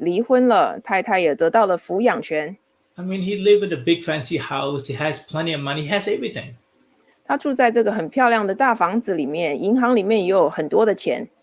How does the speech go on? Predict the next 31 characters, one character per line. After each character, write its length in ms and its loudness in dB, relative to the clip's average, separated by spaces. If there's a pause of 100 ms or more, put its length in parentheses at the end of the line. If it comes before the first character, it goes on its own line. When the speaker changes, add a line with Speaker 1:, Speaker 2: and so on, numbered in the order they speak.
(140)
Speaker 2:
But 100 -10
there's 220 -6
one 260 -4
thing 160 -6
that 140 -4
he 60 -10
cannot 220 -6
overcome, 760 -6
it 60 -6
was 180 -4
his 160 -6
depression. 520 -8 (760)
Speaker 1:
但 140 4
是 180 2
他 200 0
没 140 2
有 100 4
办 160 2
法 140 4
克 260 2
服 180 -2
的 220 2
就 120 -4
是 120 -8
他 180 0
自 140 -10
己 120 -4
的 80 0
忧 220 2
郁 160 -2
症。 220 0